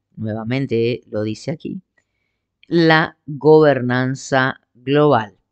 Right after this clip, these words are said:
Los países brics deben practicar un multilateralismo genuino, mantener el sistema internacional con las Naciones Unidas como núcleo,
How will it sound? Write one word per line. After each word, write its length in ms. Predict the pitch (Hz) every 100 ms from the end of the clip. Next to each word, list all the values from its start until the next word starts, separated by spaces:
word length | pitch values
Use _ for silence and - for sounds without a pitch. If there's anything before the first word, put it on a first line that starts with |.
| _ _ _ _ _
Los 160 | - 147
países 500 | 151 147 143 147 -
brics 460 | 151 196 214 - -
deben 300 | 135 135 135
practicar 540 | 127 127 - 127 131
un 180 | 135 131
multilateralismo 1160 | 151 196 196 190 143 135 123 120 120 131 127 123
genuino, 760 | - 123 131 165 156 131 120 117 _ _ _ -
mantener 480 | 127 127 131 135 147
el 100 | 139
sistema 580 | 127 117 147 147 151
internacional 1000 | 143 127 131 127 120 - 123 151 160 117 - _ _ _
con 460 | - 220 220 143 -
las 520 | - 139 185 202 - -
Naciones 720 | 143 131 - 147 143 135 -
Unidas 720 | 123 160 143 120 127 147 - _ _ _ _ _
como 340 | - 180 190 180
núcleo, 600 | 160 143 143 147 151